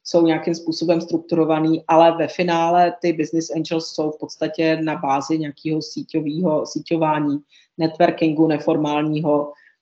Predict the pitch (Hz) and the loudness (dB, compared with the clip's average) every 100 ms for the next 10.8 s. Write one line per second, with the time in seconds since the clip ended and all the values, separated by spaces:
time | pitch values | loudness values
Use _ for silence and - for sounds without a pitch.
0 | _ 165 160 156 156 170 165 196 175 170 | _ 2 4 6 4 4 4 4 4 4
1 | 180 165 160 156 147 160 170 196 180 - | 4 4 4 2 2 2 2 0 0 0
2 | 160 156 151 143 - 147 147 147 147 - | 0 2 0 -4 -8 -2 2 2 -2 -16
3 | _ _ - 160 160 156 160 151 - - | _ _ -2 4 6 6 6 2 -4 -18
4 | _ 185 185 - 185 180 - - _ _ | _ -2 -2 4 8 8 4 -6 _ _
5 | - 190 175 185 190 185 185 185 180 175 | -4 0 2 2 2 2 2 4 2 2
6 | 180 180 165 170 170 175 170 170 160 160 | 2 2 2 0 -2 -2 0 0 2 0
7 | 160 165 165 - 170 170 165 165 156 156 | 0 -2 -4 -8 -4 0 0 0 -2 0
8 | 165 160 160 165 160 151 170 120 - - | 0 0 -4 -2 -2 -2 -4 -4 -8 -2
9 | 165 160 160 156 160 165 156 - 165 160 | 0 0 -2 -2 -2 -2 -6 -6 -2 0
10 | 156 156 156 170 170 165 165 160 | 0 0 0 2 4 6 4 2